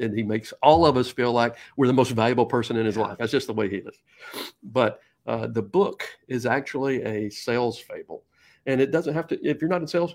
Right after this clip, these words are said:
Speaker 1: you'll still like the book. I've had people who have a-, absolutely no business, um, acumen, no entrepreneurial adventures, no salespeople,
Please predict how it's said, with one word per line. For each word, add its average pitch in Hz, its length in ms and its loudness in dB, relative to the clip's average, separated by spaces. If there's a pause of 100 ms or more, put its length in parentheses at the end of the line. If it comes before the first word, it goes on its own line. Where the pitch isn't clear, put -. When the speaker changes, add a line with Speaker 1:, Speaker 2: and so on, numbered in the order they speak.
Speaker 1:
you'll 147 140 -4
still 143 220 -2
like 123 180 2
the 139 60 -8
book. 127 140 0
I've 135 100 0
had 127 160 0
people 123 260 -2
who 113 100 2
have 98 140 0
a-, 107 140 2 (100)
absolutely 117 500 0
no 120 380 2
business, 131 640 -2 (480)
um, 113 420 -2 (420)
acumen, 156 460 0 (140)
no 123 240 2
entrepreneurial 139 800 2
adventures, 139 600 -4 (120)
no 113 180 0
salespeople, 147 540 -2